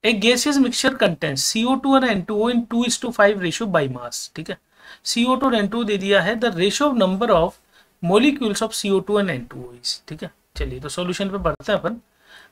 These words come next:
हमें बोला है कि सीओ टू और एन टू ओ जो है, एनओ टू, इनका जो मास रेशियो है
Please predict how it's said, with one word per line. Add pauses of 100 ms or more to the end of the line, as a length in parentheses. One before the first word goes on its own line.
हमें
बोला
है
कि
सीओ
टू
और
एन (120)
टू
ओ
जो
है, (600)
एनओ
टू,
इनका
जो
मास
रेशियो
है